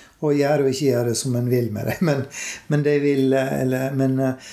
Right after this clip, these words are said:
at det fellesskapet var så dominert av en samtaler om «dette er utfordringer, sånn skal vi handle». Det, det tror jeg var veldig godt. Så så vi to mønster til det som,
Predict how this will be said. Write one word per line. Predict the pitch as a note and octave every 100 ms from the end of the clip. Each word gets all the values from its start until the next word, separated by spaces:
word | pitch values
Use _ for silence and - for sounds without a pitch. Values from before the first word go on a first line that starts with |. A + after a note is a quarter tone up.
| -
at | C#3+ -
det | -
fellesskapet | - G#3 C#3 A2+ - A2+ G#2 - C3+
var | D3
så | D#3
dominert | C3+ C3+ C#3+ - -
av | C3 A2+
en | - C3+ C3+ B2+ A#2+ _ _
samtaler | - - C#3 - F3+ C3+ G#2+ -
om | C3 A#2+ - - - - - - _ -
«dette | E3 F3+
er | E3
utfordringer, | D#3+ D3+ C3+ C3+ D3+ - - _ _ _ _ _
sånn | - - D3+ B2
skal | - B2
vi | G2+
handle». | G#2+ A#2 B2 -
Det, | D#3+ D3+ D3 C3+ D#3
det | C#3
tror | D3+
jeg | B2+
var | A#2
veldig | A#2+ A#2+
godt. | - - - - - - -
Så | - A3
så | - G#3+ E3
vi | D3+ C#3+ - - - - - - - - - - -
to | - G#3+ C#3+
mønster | C#3 D#3 D3 A#2 - C3+ G2+ - - -
til | D3 C#3 C3 B2+ A#2+ B2+ A#2+ - - -
det | C3+ D#3
som, | - D3 C3+